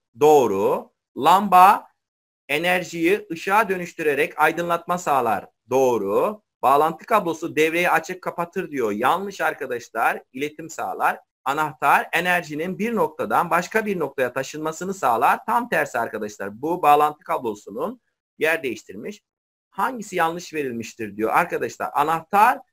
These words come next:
ve bağlantı kablosu yanlış verilmiştir.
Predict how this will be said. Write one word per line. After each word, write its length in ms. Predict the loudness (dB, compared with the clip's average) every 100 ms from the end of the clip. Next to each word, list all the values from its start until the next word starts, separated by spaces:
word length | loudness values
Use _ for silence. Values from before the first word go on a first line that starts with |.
| _
ve 160 | -4 2
bağlantı 460 | 4 6 2 0 -4
kablosu 440 | -2 -2 -8 -8
yanlış 400 | -10 -10 -14 -12
verilmiştir. 720 | -10 -8 -10 -12 -4 -2 -2